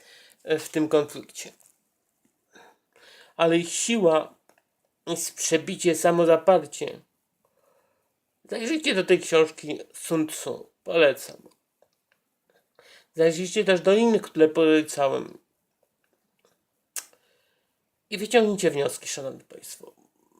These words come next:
Wyciągnijcie wnioski, wtedy zrozumiecie. A Rosja?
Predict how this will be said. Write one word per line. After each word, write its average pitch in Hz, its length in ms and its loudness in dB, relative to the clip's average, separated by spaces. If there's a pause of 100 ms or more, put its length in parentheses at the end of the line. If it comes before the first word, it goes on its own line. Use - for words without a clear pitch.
(140)
Wyciągnijcie 175 460 2
wnioski, 156 440 0
wtedy 170 240 -4
zrozumiecie. 151 600 -2 (680)
A 151 100 2
Rosja? 196 560 2